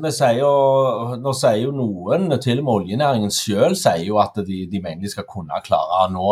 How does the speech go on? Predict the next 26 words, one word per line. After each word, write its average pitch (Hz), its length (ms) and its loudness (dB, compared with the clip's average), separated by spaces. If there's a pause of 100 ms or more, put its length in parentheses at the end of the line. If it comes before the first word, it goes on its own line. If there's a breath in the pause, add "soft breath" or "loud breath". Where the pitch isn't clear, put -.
det, 98 60 6 (260)
eh, 87 600 0 (100)
<laughs> - 220 -8
allikevel. 104 680 2
Altså, - 480 -2
vi 123 80 8
har 147 160 8
jo 110 80 0
basert 120 400 2
oss 110 80 -6
mye 101 160 -4
på - 80 -20
tall 101 240 2
fra 107 160 -10
O 90 320 -10
D 117 160 0
og 117 160 0
sånt, 165 240 2
og 107 80 -6
da, 123 140 2 (500 loud breath)
så 117 80 -6
er 113 80 0
det 113 80 0
gjort 117 220 -4
noen 113 160 -4
tekniske 117 420 -6